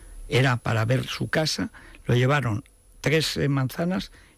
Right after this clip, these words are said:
y luego lo devolvieron a casa, sin imputaciones. Todos los, los cargos al final no se han sostenido ni uno. Este es el momento que cuando haya juicio, vamos a ver si lo hay, lo di-, lo diferirán,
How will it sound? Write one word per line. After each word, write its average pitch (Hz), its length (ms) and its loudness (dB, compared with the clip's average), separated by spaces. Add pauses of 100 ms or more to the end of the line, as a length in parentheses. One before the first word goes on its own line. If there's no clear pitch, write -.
(240)
y 120 300 0
luego 120 240 -2
lo 131 100 2
devolvieron 117 480 0
a 110 80 -2
casa, - 320 -8 (380)
sin 151 280 0
imputaciones. 104 720 -4 (340)
Todos 208 240 0
los, 143 300 0
los 110 220 -2
cargos 73 460 -2 (460)
al - 120 -4
final 143 260 2
no 151 100 0
se 131 140 -2
han 127 60 0
sostenido 143 520 -2 (100)
ni 135 320 2
uno. 151 360 -2 (500)
Este - 180 0
es - 120 2
el 196 60 2
momento 151 380 2
que - 140 -8
cuando 110 240 -2
haya 156 140 2
juicio, 160 380 -2 (220)
vamos 127 220 -2
a 110 40 0
ver 113 120 -2
si - 100 -4
lo 120 140 2
hay, 135 120 0 (340)
lo 101 180 2
di-, 107 300 -2
lo 104 200 2
diferirán, - 560 0